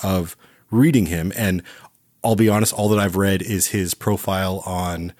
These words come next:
uh, David Lynch and the production of, not even David Lynch, 'cause he didn't even interview the guy,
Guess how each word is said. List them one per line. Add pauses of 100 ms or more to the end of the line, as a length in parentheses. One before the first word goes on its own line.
(500)
uh,
David
Lynch
and
the
production
of, (380)
not
even
David
Lynch,
'cause
he
didn't
even
interview
the
guy,